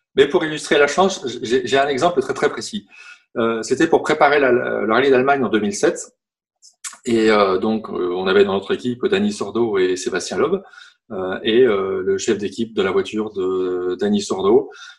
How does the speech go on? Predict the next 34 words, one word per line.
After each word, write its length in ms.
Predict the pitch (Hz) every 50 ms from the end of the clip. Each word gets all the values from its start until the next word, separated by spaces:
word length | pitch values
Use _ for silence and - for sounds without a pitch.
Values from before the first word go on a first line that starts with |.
| _ -
avait, 280 | 104 98 101 110 120 120
euh, 220 | 107 98 98 92
fini 280 | - - 110 107 117 117
de 40 |
préparer 420 | 110 - 104 - 104 95 107 113 127
sa 140 | - - 98
voiture 420 | 95 95 - - 120 123 113 98
un 140 | 95 - - _
tout 120 | - - 123
petit 160 | - - 107
peu, 320 | - 127 131 131 123 113
euh, 320 | 101 95 95 92 92 95 -
avant, 560 | - - - 107 110 117 123 120 113 101 92
euh, 60 | 92 -
le 60 | 95
chef 140 | - - 104
d'équipe 320 | - - 90 - - 120 117
de 100 | - 92
la 80 | -
voiture 340 | - 92 90 - - 104 95 -
de, 200 | 90 87 85 87
de 60 | - 92
Loeb, 240 | 101 120 147 - 185 - - - - - - _ - 110
euh, 180 | 95 98 - -
et 100 | 107 104
souhaitait, 580 | - - 110 - - 135 143 156 160 160 - -
euh, 180 | 120 104 101 101
monter, 360 | 107 107 107 - 120 123 135
euh, 220 | 143 147 143 - - - - - - -
le 120 | - 107 104
moteur 320 | 117 107 101 135 147 143
de 60 | 135
sa 120 | 123 - 107
voiture. 440 | 98 95 - - 90 87 - -